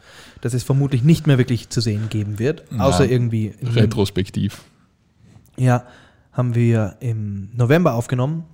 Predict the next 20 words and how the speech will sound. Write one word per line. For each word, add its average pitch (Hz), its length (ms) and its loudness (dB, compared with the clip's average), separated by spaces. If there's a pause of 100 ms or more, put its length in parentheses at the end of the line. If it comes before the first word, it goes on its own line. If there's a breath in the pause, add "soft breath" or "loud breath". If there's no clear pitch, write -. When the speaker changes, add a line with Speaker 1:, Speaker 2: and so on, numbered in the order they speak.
Speaker 1:
für 117 400 -4
O 156 120 2
R 143 180 0
F - 140 -8
drei 104 340 -4
Kabarett 117 440 -2
im 110 140 -6
Turm. 170 300 -2 (720)
Ja, 120 240 -8
so - 140 -6
Speaker 2:
Ja. 113 160 6
Speaker 1:
heißt, - 160 -18
so - 120 -6
heißt 110 180 -4
die 113 60 -4
Sendung. 170 360 -2 (960 loud breath)
Und 120 600 0
da 120 80 0
waren 107 120 0
auch - 160 -8